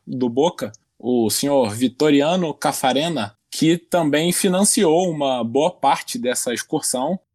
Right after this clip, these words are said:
Ele era não só um torcedor, mas quase que um patrocinador aí. E por ele ter sido tão importante e ter ido e estado lá durante a excursão inteira, ele ganhou o reconhecimento de jogador número doze, é o jogador número doze,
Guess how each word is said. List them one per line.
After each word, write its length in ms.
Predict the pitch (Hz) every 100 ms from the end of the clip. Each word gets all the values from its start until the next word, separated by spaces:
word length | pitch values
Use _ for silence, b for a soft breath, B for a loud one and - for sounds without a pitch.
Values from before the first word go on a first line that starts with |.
| -
Ele 120 | 107
era 160 | 117 117
não 120 | 123
só 160 | -
um 60 | 120
torcedor, 460 | 117 107 104 120 135
mas 200 | 113 -
quase 280 | 113 117
que 80 | -
um 120 | 113
patrocinador 1000 | 101 113 117 113 - 127 117 98 101 151 113
aí. 300 | 110 165 - _ _
E 380 | 151 170 196 226
por 200 | - 220
ele 220 | 196 196
ter 580 | - 175 175 165 143 113
sido 280 | - 143 135
tão 160 | 147
importante 800 | 156 - 123 - 143 202 180 -
e 340 | 127 113 92 110
ter 220 | - 135
ido 360 | 120 170 170 131
e 40 |
estado 440 | 120 - 127 139
lá 320 | 113 120 147 123
durante 360 | 104 117 -
a 20 |
excursão 400 | - - - 131
inteira, 500 | 147 - 151 180 143 _ -
ele 260 | 139 147
ganhou 320 | 160 175 160 175
o 60 |
reconhecimento 720 | 180 - 175 - 151 165 180
de 320 | 160 156 147 117
jogador 640 | 135 170 151 135 185 190
número 340 | 185 180 160
doze, 480 | 123 147 143 113 90 _
é 80 | 120
o 80 | 127
jogador 400 | 123 117 120 139
número 280 | 151 151 131
doze, 520 | 113 156 131 104